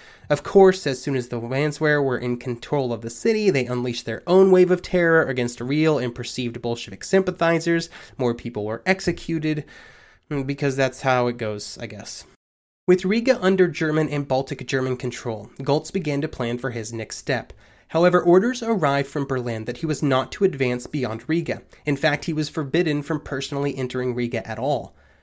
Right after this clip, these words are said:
These orders were prompted by concerns from Berlin. With the negotiations between Germany and the Western powers at a critical point,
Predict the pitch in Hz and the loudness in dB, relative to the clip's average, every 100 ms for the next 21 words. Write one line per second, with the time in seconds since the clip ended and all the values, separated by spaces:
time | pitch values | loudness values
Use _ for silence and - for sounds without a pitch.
0 | _ _ 175 226 - 220 226 202 170 - | _ _ -2 -2 2 4 4 2 0 0
1 | 160 156 151 131 127 143 - 139 139 135 | 0 0 -2 -4 -4 -6 -2 -2 -2 -4
2 | 117 120 135 131 - - - _ - 151 | -6 -4 -2 -2 -4 -16 -20 _ -4 0
3 | 185 196 190 196 - 226 233 220 196 - | 2 4 6 4 2 0 0 -2 -2 2
4 | 175 143 147 151 165 139 135 123 131 - | 2 2 0 0 0 -2 -2 -2 -4 -4
5 | 139 - 131 131 131 139 131 - 143 123 | -6 -2 -2 -2 -4 -6 -8 -4 -6 -4
6 | 117 - 143 117 | -10 -6 -4 -4